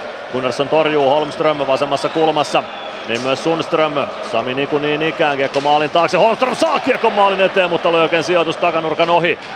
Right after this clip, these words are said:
kiekko sinisen kulmaan, Scarlett poikittain, Lööke ei pääse suoraan laukomaan, Palve kimppuun, Lööke pysyy vielä kiekossa, Palve kampeaa Lööken nurin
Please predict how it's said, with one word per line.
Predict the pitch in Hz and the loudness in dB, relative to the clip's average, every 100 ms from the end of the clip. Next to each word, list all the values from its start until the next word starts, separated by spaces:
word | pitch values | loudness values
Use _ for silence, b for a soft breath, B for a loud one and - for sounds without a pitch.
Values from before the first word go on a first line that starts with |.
| B - | B -8
kiekko | 131 123 135 | -4 -2 0
sinisen | 151 143 151 | 0 0 0
kulmaan, | 165 165 156 139 | 2 2 2 0
Scarlett | 175 180 170 139 | 2 2 2 0
poikittain, | 170 170 165 - 156 139 | 0 2 0 2 2 4
Lööke | 170 160 170 120 | 2 2 0 -2
ei | 117 | -4
pääse | 127 127 | -2 -2
suoraan | 131 151 147 147 | 0 0 2 4
laukomaan, | 151 147 151 147 135 | 4 2 2 0 2
Palve | 147 151 | 2 2
kimppuun, | 139 165 156 165 151 | 0 -2 -2 2 2
Lööke | 127 131 131 | 4 2 0
pysyy | 147 160 151 | -2 0 2
vielä | 156 151 | 2 2
kiekossa, | 170 160 151 143 | 0 0 0 0
Palve | 131 131 135 | 0 0 2
kampeaa | 147 139 156 151 | 0 0 2 4
Lööken | 160 160 156 156 | 4 2 0 0
nurin | 156 151 143 | 2 2 0